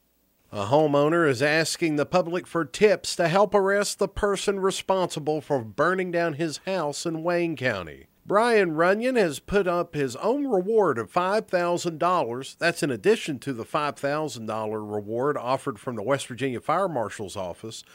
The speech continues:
for information leading to an arrest and conviction.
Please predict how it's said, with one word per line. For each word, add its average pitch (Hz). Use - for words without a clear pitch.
for 214
information 208
leading 202
to 180
an 160
arrest 156
and 156
conviction. 156